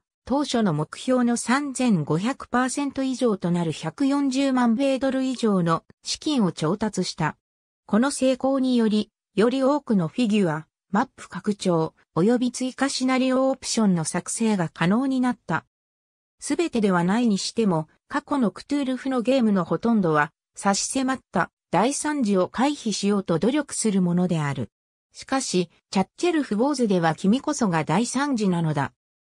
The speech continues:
旧支配者たちは、地球の廃墟を奪いに戻ってきた。そして君は、その一人だ。グリーンアイゲームズは、失敗に終わった、キッ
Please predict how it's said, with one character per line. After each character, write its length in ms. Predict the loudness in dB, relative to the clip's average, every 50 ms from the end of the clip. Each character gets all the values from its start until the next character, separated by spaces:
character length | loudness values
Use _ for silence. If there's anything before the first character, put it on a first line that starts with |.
| _ _ _
旧 260 | -8 -4 -2 -2 -2
支 140 | -2 -4 -4
配 220 | -2 -2 -2 -2
者 180 | -2 -2 -4 -4
た 140 | -4 -4 -6
ち 160 | -4 -4 -2
は、 180 | 0 -2 -2 _ _ _ _ _ -14
地 160 | -14 -12 -8
球 280 | -2 0 2 2 2 0
の 120 | 0 -2
廃 240 | 0 0 0 -2 -2
墟 200 | -2 -2 0 2
を 140 | 2 2 2
奪 240 | 2 0 0 2
い 60 | 2 2
に 100 | 2 2
戻 240 | 2 2 2 0
っ 40 | -2
て 200 | -2 -4 -6 -6
き 100 | -6 -4
た。 240 | -2 -2 -2 -2 -2 _ _ _ -12
そ 200 | -2 0 0 0
し 100 | 0 0
て 140 | -2 -2
君 320 | -2 0 0 2 2 2 4
は、 240 | 4 2 2 0 _ _ _ _ _
そ 160 | -6 -2 0
の 140 | 0 0 0
一 260 | -4 -6 -4 -2 0
人 140 | 0 0 -2
だ。 220 | -2 -6 -8 _ _ _ _ _ _ _ _ _ _ _
グ 140 | 0 0 2
リ 80 | 2 2
ー 160 | 2 2 0
ン 60 | 0
ア 160 | 0 0 0
イ 80 | 0 0
ゲ 140 | 2 2 2
ー 60 | 4
ム 80 | 2 2
ズ 120 | 2 2
は、 260 | 2 4 2 0 -2 _ _ _ _ _
失 260 | -8 0 0 0 0 _ -4
敗 240 | -4 -2 -2 -2 -2
に 140 | -2 0
終 140 | 0 0 0
わ 120 | 0 -2 -4
っ 40 | _ -2
た、 180 | 0 0 0 _ _ _ _ _
キ 100 | -2 -2
ッ 80 | -2